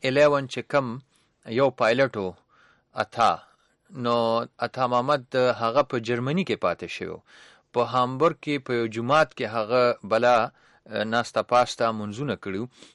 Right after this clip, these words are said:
او انګلا مارکل هم تېره ورځ دا وویل چې یاره ګورې، داسې نه ده،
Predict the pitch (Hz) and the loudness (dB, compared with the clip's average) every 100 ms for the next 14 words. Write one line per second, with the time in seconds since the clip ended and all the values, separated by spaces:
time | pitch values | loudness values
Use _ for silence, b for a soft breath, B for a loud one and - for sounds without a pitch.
0 | _ - 143 143 98 _ 123 127 127 123 | _ 2 4 6 2 _ -6 -2 0 0
1 | 139 139 - 120 117 165 131 92 - 123 | 2 0 -2 -6 -2 -2 -4 -8 -6 0
2 | 113 113 113 104 117 143 117 104 113 113 | 0 0 0 2 0 2 -4 -4 -4 -2
3 | 110 107 101 104 113 113 - 110 143 92 | -2 -2 -4 -4 -2 -2 -2 -4 -2 -2